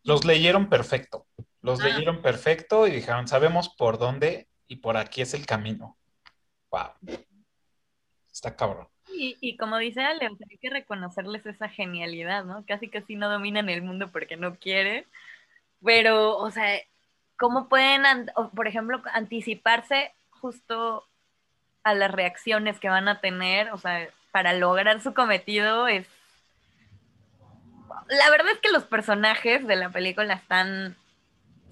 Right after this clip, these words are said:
Speaker 3: súper bien, o sea, hasta el señor atrapado está increíble.
Speaker 1: Wow.
Speaker 2: Güey, ¿le crees durísimo que ya se le zafaron varios tornillos, eh? O sea,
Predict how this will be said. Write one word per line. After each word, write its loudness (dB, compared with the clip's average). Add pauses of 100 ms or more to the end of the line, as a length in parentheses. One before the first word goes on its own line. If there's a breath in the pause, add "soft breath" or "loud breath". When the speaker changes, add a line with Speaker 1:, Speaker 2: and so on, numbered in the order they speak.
(100)
Speaker 3:
súper 0
bien, 2
o 2
sea, 4
hasta 0
el -2
señor 4
atrapado 6
está 4
increíble. -2 (920)
Speaker 1:
Wow. 2
Speaker 2:
Güey, 6 (340)
¿le -4
crees 2
durísimo 0
que 2
ya 4
se 0
le 2
zafaron -2
varios 2
tornillos, -2
eh? -2
O -6
sea, -4